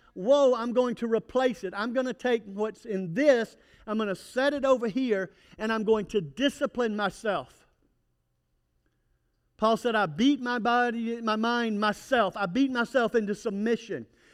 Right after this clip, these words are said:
In other words, he wanted to go that direction. It was good, and it was easy, and it was comfortable,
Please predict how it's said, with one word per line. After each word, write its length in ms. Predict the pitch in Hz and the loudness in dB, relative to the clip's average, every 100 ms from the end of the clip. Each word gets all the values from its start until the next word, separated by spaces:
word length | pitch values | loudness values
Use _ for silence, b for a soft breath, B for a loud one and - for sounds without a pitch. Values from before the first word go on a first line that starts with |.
| b | b
In 100 | 208 | 0
other 160 | 247 240 | 2 4
words, 260 | 233 196 - | 4 2 2
he 140 | 277 | 2
wanted 480 | 214 208 294 294 202 | 4 2 4 4 0
to 80 | 202 | 2
go 180 | 214 196 | 2 4
that 200 | 202 175 | 0 -2
direction. 500 | 190 202 - 160 208 | -2 -2 -2 -6 -4
It 120 | 269 | -2
was 160 | 175 | -4
good, 400 | 131 240 262 208 | -2 0 2 2
and 100 | 175 | 0
it 100 | 233 | -4
was 140 | 220 190 | -6 -6
easy, 400 | 294 294 220 214 | -2 0 -2 -4
and 80 | 226 | -6
it 100 | 226 | -6
was 120 | 190 | -8
comfortable, 640 | 233 285 - 233 196 139 | -2 -2 -2 -4 -4 -6